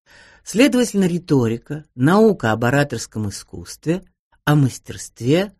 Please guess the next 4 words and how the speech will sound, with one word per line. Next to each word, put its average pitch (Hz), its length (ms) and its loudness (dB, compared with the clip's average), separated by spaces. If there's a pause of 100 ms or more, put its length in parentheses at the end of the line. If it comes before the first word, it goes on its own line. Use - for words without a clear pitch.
(140)
публичного 113 640 -4
выступления 190 880 -4 (100)
перед 180 220 0
аудиторией. 113 720 -6